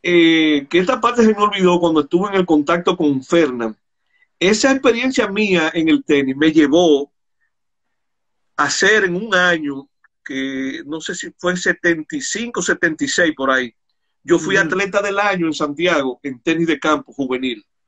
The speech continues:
Speaker 1: O sea, yo fui premiado por la Asociación de Cronistas Deportivos como atleta,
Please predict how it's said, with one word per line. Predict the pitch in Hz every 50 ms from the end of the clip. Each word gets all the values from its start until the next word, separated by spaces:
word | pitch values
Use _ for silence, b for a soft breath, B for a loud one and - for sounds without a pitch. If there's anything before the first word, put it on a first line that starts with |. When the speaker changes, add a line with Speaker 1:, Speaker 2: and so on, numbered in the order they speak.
| _ _ _
Speaker 1:
O | - 117
sea, | - 277
yo | 311 339
fui | - 226 214 -
premiado | 233 214 180 165 170 190 226 262 247 220 190
por | 180 190
la | 180 160
Asociación | 147 - 165 156 147 175 196
de | 220 214
Cronistas | 185 190 196 196 185 185
Deportivos | 180 180 165 160 143 - 180 180 156 - - _ _ _
como | - 185 202 202 202 202
atleta, | 185 180 - 165 170 180 165 143 - - - -